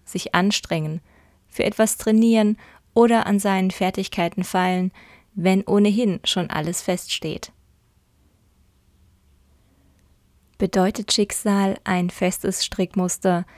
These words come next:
in dessen Fäden man hilflos hängt und sich von Masche zu Masche hangelt,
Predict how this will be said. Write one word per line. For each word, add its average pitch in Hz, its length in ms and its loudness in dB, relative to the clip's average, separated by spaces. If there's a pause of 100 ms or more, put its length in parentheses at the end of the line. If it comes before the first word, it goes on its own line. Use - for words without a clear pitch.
(460)
in 208 140 4
dessen 226 260 0
Fäden 202 500 4
man 185 200 0
hilflos 180 600 -2
hängt 170 360 -2 (560)
und 208 120 2
sich 214 200 -2
von 208 200 2
Masche 180 320 0
zu - 200 -4
Masche 175 400 0
hangelt, 170 460 0